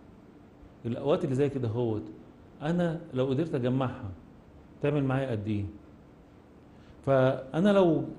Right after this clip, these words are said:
جمعت تلاتين دقيقة، معنى كده هوت إني أقدر في خلال السنة أجمع ستة وعشرين يوم. ستة وعشرين يوم ده معناه إيه؟ تقريبًا شهر. طيب، لو قلنا متوسط عمر الإنسان ستين سنة،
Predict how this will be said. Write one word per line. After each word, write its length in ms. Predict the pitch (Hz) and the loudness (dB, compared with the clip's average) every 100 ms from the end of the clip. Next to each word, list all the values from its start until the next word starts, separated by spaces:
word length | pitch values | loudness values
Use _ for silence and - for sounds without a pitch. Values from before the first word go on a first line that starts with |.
| - | -6
جمعت 460 | 127 139 170 185 127 | -2 0 0 -2 -2
تلاتين 420 | 139 131 135 175 | -2 -2 0 -2
دقيقة، 360 | 165 185 190 175 - - - - - - - | -2 -2 -2 -4 -12 -20 -20 -20 -20 -20 -10
معنى 200 | 151 165 | -4 -2
كده 180 | 151 127 | -2 -2
هوت 320 | 131 165 156 160 - | 2 2 0 -4 -6
إني 340 | 120 120 120 - | -2 0 -2 -4
أقدر 540 | 185 147 131 147 127 | -6 -6 -2 -2 -4
في 140 | - | -10
خلال 280 | - 143 170 | -8 -2 -2
السنة 480 | 180 - 165 196 196 - - - - | -2 -4 -2 -2 -4 -10 -20 -20 -10
أجمع 340 | 123 139 143 120 | -4 -2 -2 -4
ستة 240 | 160 131 | -4 -4
وعشرين 320 | 113 - 127 | -4 -4 -4
يوم. 220 | 110 98 90 - - - - - - - - | -4 -4 -10 -16 -20 -20 -20 -20 -20 -20 -10
ستة 260 | 165 160 | -6 -4
وعشرين 300 | 131 - 143 | -4 -4 -4
يوم 240 | 151 160 143 | 0 0 0
ده 80 | |
معناه 260 | 139 131 131 | 0 0 -2
إيه؟ 260 | 131 127 120 - - - - - | 0 2 0 -4 -14 -20 -20 -12
تقريبًا 420 | - 147 208 196 | -6 -4 -2 -4
شهر. 280 | - 185 139 - - - - - - - - - - - - - - | -4 -6 -8 -14 -20 -20 -20 -20 -20 -20 -20 -20 -20 -20 -20 -20 -8
طيب، 340 | 123 117 107 98 - - - - | -2 0 0 -4 -12 -20 -20 -8
لو 100 | 110 | -4
قلنا 340 | 127 156 160 151 | 0 0 0 0
متوسط 480 | 131 127 147 131 | -2 -2 -4 -6
عمر 200 | 139 143 | -6 -4
الإنسان 600 | 135 123 113 151 170 180 - - - - | -4 -6 -6 -4 -4 -6 -10 -16 -20 -20
ستين 600 | - 113 - 151 160 156 | -12 -12 -8 -4 0 0
سنة، 300 | - 120 98 | 0 -2 -2